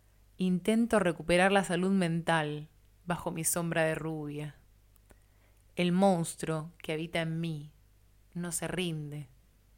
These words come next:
Mi novio me planta, no tengo hijos.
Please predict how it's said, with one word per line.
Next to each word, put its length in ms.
Mi 140
novio 320
me 120
planta, 760
no 160
tengo 420
hijos. 680